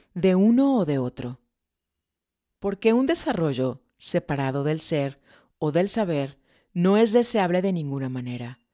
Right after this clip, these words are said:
aunque este desarrollo unilateral sea precisamente lo que parece atraer de manera especial a la gente. Cuando el saber predomina sobre el ser,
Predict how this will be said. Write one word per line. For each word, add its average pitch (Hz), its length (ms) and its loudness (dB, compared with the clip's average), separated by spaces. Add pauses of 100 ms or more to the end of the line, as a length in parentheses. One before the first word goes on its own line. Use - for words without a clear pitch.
(440)
aunque 185 440 -2
este 240 240 -2
desarrollo 170 800 -4
unilateral 214 800 0 (400)
sea 240 340 0
precisamente 240 720 2
lo 135 140 2
que 139 100 -4
parece 143 380 0
atraer 139 480 -4
de 165 100 -4
manera 160 320 0
especial 180 500 0
a 143 80 -4
la 131 120 -6
gente. 120 500 -12 (1300)
Cuando 160 360 2
el 156 140 0
saber 175 420 0
predomina 208 560 -2
sobre 208 480 0
el 214 100 -2
ser, 131 440 -4